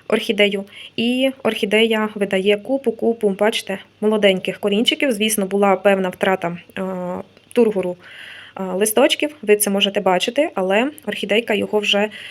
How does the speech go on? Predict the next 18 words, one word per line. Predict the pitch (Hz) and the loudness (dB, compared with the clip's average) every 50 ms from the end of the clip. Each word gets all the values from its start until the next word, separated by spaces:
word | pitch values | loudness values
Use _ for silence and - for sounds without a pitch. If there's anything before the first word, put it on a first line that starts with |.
| - - - | -16 -12 -8
е, | - 190 175 | -8 -6 -2
дуже | 185 226 233 180 | 0 2 2 2
активно | - - - - - 226 220 208 190 185 180 | 0 -2 -4 -2 0 0 2 2 0 0 0
відновлює, | 208 233 190 175 170 165 165 190 226 254 285 302 | 0 0 0 -2 -4 -4 -4 -4 -4 -2 -2 -2
тому | 302 - 196 196 220 254 269 | -2 -2 -4 -2 -2 -2 -2
з | - | -2
цього | - 214 196 190 | -2 -4 -4 -4
приводу | 190 - 226 240 240 190 196 | -4 -2 -2 -2 -2 -2 -4
я | 185 185 190 | -4 -2 -2
не | 208 208 | -2 -2
переживаю. | 202 202 196 196 185 190 175 165 160 165 175 165 - _ _ _ | -4 -4 -4 -4 -4 -4 -4 -6 -6 -6 -8 -10 -14 _ _ _
Але, | - 196 196 208 240 294 349 349 - - - - - - _ _ _ - | -8 -4 -2 0 0 0 -2 -4 -10 -20 -20 -20 -20 -20 _ _ _ -2
як | 226 220 214 - | -2 0 0 0
ви | 214 | 2
бачите, | 202 220 254 247 - - 214 208 208 - - - - - - - - - - - - _ - | 2 2 2 0 -2 -2 -2 -2 -2 -6 -16 -18 -18 -18 -18 -18 -20 -20 -20 -20 -20 _ 0
ось | 220 214 208 208 - - - - - | 2 2 2 2 2 0 -2 -4 -4
така | - 214 208 220 202 | -4 -2 0 0 0
класна | 202 214 214 208 196 196 196 190 170 165 | 0 2 2 2 2 2 0 -2 -4 -6